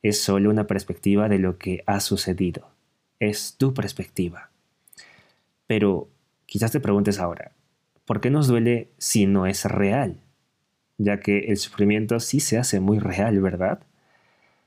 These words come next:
Pues duele porque tú estás asumiendo o asumiste una expectativa, un deseo de cómo te hubiese gustado que la otra persona se comporte.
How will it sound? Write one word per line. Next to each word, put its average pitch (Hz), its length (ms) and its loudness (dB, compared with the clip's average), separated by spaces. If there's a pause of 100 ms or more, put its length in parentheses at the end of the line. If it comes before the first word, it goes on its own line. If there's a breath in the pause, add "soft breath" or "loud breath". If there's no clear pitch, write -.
(180)
Pues 110 240 0
duele 156 360 2
porque 98 880 -2
tú 127 160 4
estás 135 300 -2
asumiendo 110 680 0 (600 soft breath)
o 101 160 2
asumiste 104 460 0
una 110 140 2
expectativa, 101 880 -2 (160)
un 110 240 2
deseo 104 560 0 (360 soft breath)
de 98 300 -2
cómo 165 340 0
te 123 160 2
hubiese 110 360 2
gustado 107 540 0
que 107 120 -2
la 101 140 4
otra 107 240 -4
persona 98 440 -2
se 101 140 -4
comporte. 98 680 -4